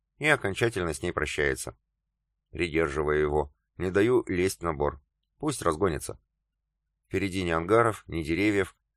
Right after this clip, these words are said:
поэтому некоторое время лечу над самой землей и пытаюсь поймать ощущение слияния с машиной.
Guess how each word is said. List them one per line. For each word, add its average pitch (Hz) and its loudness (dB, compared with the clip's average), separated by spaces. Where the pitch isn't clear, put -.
поэтому 107 2
некоторое 98 0
время 104 0
лечу 90 -4
над 95 -2
самой 90 -2
землей 92 -2
и 123 -4
пытаюсь 120 2
поймать 104 0
ощущение 101 -2
слияния 85 -2
с - -8
машиной. 76 -4